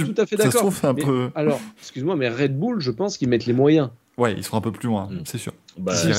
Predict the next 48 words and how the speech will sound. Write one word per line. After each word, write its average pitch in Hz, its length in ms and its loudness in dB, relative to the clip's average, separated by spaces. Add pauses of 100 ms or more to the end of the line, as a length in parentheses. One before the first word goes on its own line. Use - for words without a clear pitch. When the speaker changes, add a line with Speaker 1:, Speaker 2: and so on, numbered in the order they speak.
Speaker 2:
c'est 151 80 -4
pour 156 120 6
démonter 156 500 6
un 139 120 2
concurrent, 143 440 -4
ils 151 120 -2
vont 127 100 -4
mettre 131 220 -6
les 123 60 -4
moyens. 117 260 -4 (540)
Mais 170 160 6
pour 196 180 -2
revenir 202 260 4
au 180 80 6
truc, 320 220 2
c'est-à-dire 170 260 2
que, 175 120 2
voilà, 170 360 2 (300)
il, 180 220 -8 (120)
on 190 180 2
te 214 120 0
dit, « 214 320 4
Ouais, 226 260 6
c'est 214 200 -2
pas 190 160 0
les 185 100 6
mêmes, 220 240 4
donc 190 160 2
du 175 140 -4
coup, 240 400 -4
machin. » 214 460 2 (260)
Rien 202 180 6
que 208 100 4
Verstappen, « 202 680 4 (240)
Ouais, 214 180 2
attention, 202 480 0
si 214 160 -2
vous 196 100 0
faites, 190 320 2
euh, 175 440 8
une 160 160 4
même 180 220 2
sortie, 208 460 -4
ça 180 140 -2
sera - 240 -4
pas 254 100 4
jugé 254 320 -2
pareil. » 240 380 0